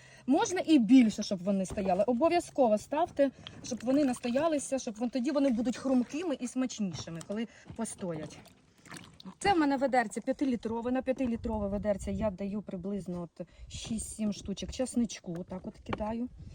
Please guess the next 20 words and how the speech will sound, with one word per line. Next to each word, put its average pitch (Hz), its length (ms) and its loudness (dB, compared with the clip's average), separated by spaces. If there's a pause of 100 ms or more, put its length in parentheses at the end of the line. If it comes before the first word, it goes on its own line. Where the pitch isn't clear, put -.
(300)
О, 233 240 0 (100)
потім 240 300 4
беремо 240 300 4
хрін, 220 500 0 (400)
корінець. 233 580 -2 (760)
І 302 60 -6
отак 240 300 -4
от 208 100 -6
нарізаємо 196 720 -2 (1120)
корінець 190 580 -6 (100)
хрону 160 560 -10
трохи. 156 400 -14 (840)
А, 233 200 4
так, - 200 6
на 277 160 4
п'ятилітрову 262 600 2
ємкість 294 520 0
ми 254 240 2
беремо, 247 640 2
а, 233 100 0